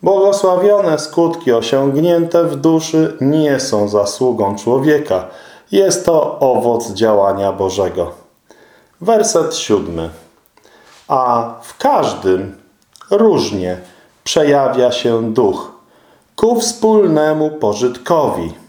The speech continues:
Albo można ten werset oddać: „A każdemu bywa dane objawienie ducha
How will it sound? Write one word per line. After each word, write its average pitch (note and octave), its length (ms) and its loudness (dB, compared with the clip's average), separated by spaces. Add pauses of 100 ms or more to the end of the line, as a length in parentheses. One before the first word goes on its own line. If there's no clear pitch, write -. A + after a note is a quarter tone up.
(1300)
Albo E3 600 2
można B2+ 380 2
ten G2 240 -2
werset G2+ 520 0
oddać: C3+ 520 0 (180)
„A D#3+ 100 2
każdemu G#3 840 0
bywa D3 440 2
dane C#3 500 0
objawienie A#2 840 0
ducha C3+ 680 0